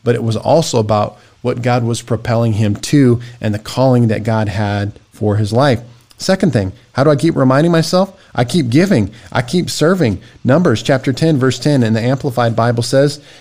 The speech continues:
"Also in the day of rejoicing, in the appo-, in your appointed feast, at the beginning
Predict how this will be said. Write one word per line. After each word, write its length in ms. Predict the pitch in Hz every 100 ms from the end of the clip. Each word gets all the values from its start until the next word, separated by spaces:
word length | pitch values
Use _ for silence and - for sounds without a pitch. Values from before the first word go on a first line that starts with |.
| _ _
"Also 500 | 127 170 - 139 120
in 200 | 120 127
the 80 | 120
day 140 | 131
of 100 | 147
rejoicing, 640 | 127 117 135 139 - 113 110
in 140 | 123
the 120 | 120
appo-, 280 | 113 113 -
in 100 | 127
your 120 | 127
appointed 400 | 120 143 151 127
feast, 320 | - 135 113 113
at 140 | 117
the 60 | 107
beginning 640 | 120 120 143 160 160